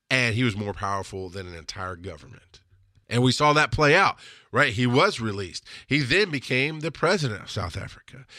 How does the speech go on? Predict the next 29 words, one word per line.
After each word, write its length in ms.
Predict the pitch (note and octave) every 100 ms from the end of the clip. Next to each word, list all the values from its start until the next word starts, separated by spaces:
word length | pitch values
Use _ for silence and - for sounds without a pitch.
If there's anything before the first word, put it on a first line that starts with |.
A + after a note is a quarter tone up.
| -
He 180 | D3 D#3
then 360 | E3 G3+ D3+ B2
moved 480 | A#2+ C#3 D3 E3 -
to 120 | D3
change 600 | B2 - D3 E3+ B2+ G2+
a 60 | F#2
whole 800 | - B2+ C#3 D3 C#3 C#3 C#3+
lot 200 | C3 B2
of 60 | A#2
stuff 240 | - B2
and 80 | G#2+
became 280 | G2+ A2 G2+
one 100 | G2+
of 60 | G2+
the 60 |
most 260 | G2+ G2 -
revered 520 | F2 F#2+ B2 D#3 E3 - - - _
men 640 | A2 C3 C#3+ G2+ D#2+ F2 - _ _ _ _ _ _ -
in 80 | A#2+
the 80 |
world, 320 | G#2+ A2+ B2+ - _ _ _ -
by 240 | C3 E3
the 140 | C#3+ F2+
world. 220 | D2+ - _ _ _
So 180 | -
if 140 | D#3+ D3+
you 60 |
can 140 | F#3 C#3
hold 880 | - - A#3+ D4+ A#3+ C3+ F#2 -